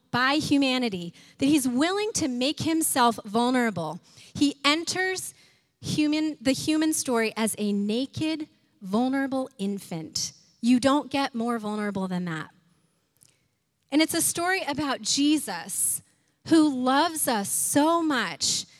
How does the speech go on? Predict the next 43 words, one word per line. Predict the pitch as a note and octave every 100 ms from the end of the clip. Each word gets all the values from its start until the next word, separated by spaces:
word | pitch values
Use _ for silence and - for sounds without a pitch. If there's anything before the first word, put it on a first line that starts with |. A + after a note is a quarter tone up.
| -
that | C4
he's | C#4 D#4 D4
willing | F4 F#4 D#4 C4
to | - D4
endure | D4 C#4 C#4+ B3 -
everything | D4+ F4+ F4+ G4+ F#4+ F#4+ F#4
on | F4 D#4
that | C#4+ B3
list. | B3+ G3 -
So | - B3 -
all | C#4 E4
the | F#4 F#4
things, | E4+ D#4+ C#4+
all | D4+ F4+
the | F#4+
reasons | F#4 D#4 D4
I | C4
listed | B3 B3 A#3
out, | G#3+ A#3+ D#4+ - - - -
of | A3
why | B3 C4+ D#4+
we | C4+ C#4+
hide, | D4+ A#3 G#3 A#3+ F4 - - _ _ _ _ -
why | G#3+ B3+ D#4
we | E4
hide | C#4+ C4
our | B3
brokenness, | A3+ A#3 C#4 C4+
'cause | - A#3
we | A3+
don't | A#3+ A#3
wanna | A3+ A3
experience | F#3+ - A#3+ A3+ G#3 -
all | G#3+
these | A3 A3
things. | B3 B3
Listen, | A#3+ B3+ A3 F#3
Jesus | - B3 B3+ C#4
says | - G#3+ G3+
yes. | G3+ G#3+ F3 - - - - -
He | - B3+
is | G3+
judged, | - A3+ A3 C#4 D4+ -